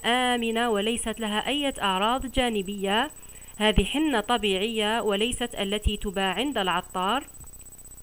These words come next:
سبق وعملتها على القناة، سأضع رابط الوصفة لمن ترغب في صنعها. أو يمكنك إذا كنت مستعجلة على الوصفة استخدام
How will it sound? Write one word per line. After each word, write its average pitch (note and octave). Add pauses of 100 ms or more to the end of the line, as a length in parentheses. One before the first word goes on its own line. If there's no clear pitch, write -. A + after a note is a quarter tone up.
(140)
سبق A3
وعملتها A#3
على A3+
القناة، G3+
سأضع A3
رابط B3+
الوصفة A#3+ (340)
لمن A#3
ترغب A#3+
في G3+
صنعها. G3+ (840)
أو F#4+
يمكنك C#4+
إذا A#3
كنت C#4+ (300)
مستعجلة G#3+
على A#3+
الوصفة A3+
استخدام A3